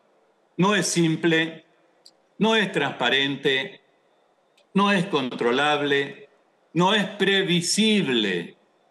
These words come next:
pero además se va a aplicar sobre un haber inicial incorrecto por un problema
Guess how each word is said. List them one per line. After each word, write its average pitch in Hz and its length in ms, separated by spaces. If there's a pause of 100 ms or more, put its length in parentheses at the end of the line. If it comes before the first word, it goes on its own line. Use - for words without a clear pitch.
(520)
pero 180 180
además 170 400
se 185 120
va 170 100
a 185 60
aplicar 175 520
sobre 151 300
un 165 100
haber 160 400
inicial 151 500
incorrecto 151 800
por 127 160
un 170 160
problema 160 680